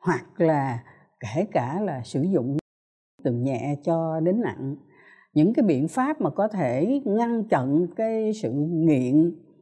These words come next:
của cái cơn sốt mà trà sữa này là gồm có, thứ nhất là phải giảm cái quảng cáo ở trên báo chí hay là trên các cái phương tiện về hình.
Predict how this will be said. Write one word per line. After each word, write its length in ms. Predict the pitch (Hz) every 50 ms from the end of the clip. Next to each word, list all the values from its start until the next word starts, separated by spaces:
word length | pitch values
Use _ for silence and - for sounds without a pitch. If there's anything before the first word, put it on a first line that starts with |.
| _ _
của 220 | - 135 127 151 202 -
cái 100 | 247 220 -
cơn 180 | - 190 185 175
sốt 280 | - 226 240 269 294 285 - - _
mà 140 | - 147 131 120
trà 160 | - 147 135 127
sữa 260 | - - 127 120 175
này 360 | 247 247 180 147 135 123 110 - - - - _ - - - - _
là 280 | - 147 143 139 135 131
gồm 340 | 127 147 143 135 131 135 123 -
có, 400 | - 165 175 196 226 269 294 294 - - - _ -
thứ 100 | - 240
nhất 260 | 269 254 311 311 311 311 - - _ _ _ _ _ _ _ -
là 540 | 160 147 143 143 135 131 127 123 120 131 123
phải 400 | - - - 127 107 151 208 233 202 143 135
giảm 460 | 151 147 127 127 120 135 175 240 330 440 427 - - - -
cái 380 | 208 202 208 208 208 208 208 185
quảng 280 | 165 131 117 127 175 196
cáo 520 | - - - 202 220 247 285 311 330 - - _
ở 160 | - 143 143 165 170
trên 320 | - 180 175 170 165 165 160
báo 200 | 165 185 220 240
chí 340 | 233 220 202 214 240 269 254
hay 140 | 226 156 156
là 120 | 165 139 117 -
trên 300 | 170 165 160 160 160 160 - - - - - - _ _ -
các 220 | 190 190 226 240 - - -
cái 320 | 190 190 196 190 185 190 190 -
phương 160 | - 160 151 151
tiện 340 | 151 113 110 127 143 143 143
về 180 | 131 123 123
hình. 320 | 117 123 143 135 120 113